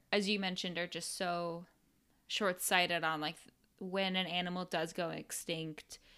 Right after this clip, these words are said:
there's, like, all these repercussions to, to, like, all these other animals. And not only that, like, I'm reading this book on whales,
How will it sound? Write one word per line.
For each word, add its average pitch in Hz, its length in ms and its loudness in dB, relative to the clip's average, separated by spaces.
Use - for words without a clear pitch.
there's, 185 240 4
like, 185 180 2
all 170 200 8
these 170 200 -2
repercussions 160 840 -2
to, 147 580 -4
to, 214 140 -2
like, - 400 -2
all 180 300 8
these 180 160 0
other 156 180 -2
animals. 156 600 -2
And 220 200 12
not 214 200 12
only 240 280 4
that, 185 300 8
like, 185 140 0
I'm 226 120 12
reading 226 220 8
this 277 120 6
book 226 160 2
on 180 240 0
whales, 165 680 0